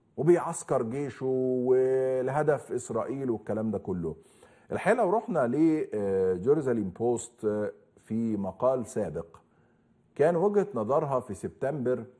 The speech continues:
ألفين وخمستاشر، تمانية وعشرين سبتمبر ألفين وخمستاشر، أن عبد الفتاح السيسي هو هدية الشعب المصري الخاصة لدولة إسرائيل.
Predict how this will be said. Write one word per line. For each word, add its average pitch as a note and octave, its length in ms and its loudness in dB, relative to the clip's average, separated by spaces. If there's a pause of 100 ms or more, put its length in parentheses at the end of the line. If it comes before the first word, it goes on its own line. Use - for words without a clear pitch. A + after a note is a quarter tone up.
(380)
ألفين G2 300 -4
وخمستاشر، F2 720 -6
تمانية B2+ 340 0
وعشرين G#2+ 320 -4
سبتمبر A2+ 540 -2
ألفين G2 240 -4
وخمستاشر، F2 680 -4 (500)
أن B2+ 140 4
عبد B2+ 220 0
الفتاح F3 440 0
السيسي E3 540 -2
هو B2 180 4
هدية B2+ 500 0
الشعب C3+ 400 0
المصري A2+ 400 -2
الخاصة A2+ 520 -2
لدولة G2 520 -2
إسرائيل. - 420 -12